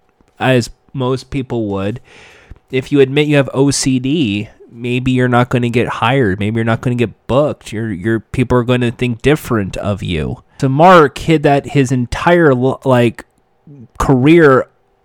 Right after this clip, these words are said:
from Double Dare onwards until that moment struck where it's like, "Well, if I don't admit now, what's gonna be the case?" And he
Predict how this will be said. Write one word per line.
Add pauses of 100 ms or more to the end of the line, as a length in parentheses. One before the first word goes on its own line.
(120)
from
Double
Dare
onwards (540)
until (360)
that
moment
struck
where
it's
like,
"Well, (100)
if
I
don't
admit
now,
what's
gonna
be
the
case?" (800)
And (280)
he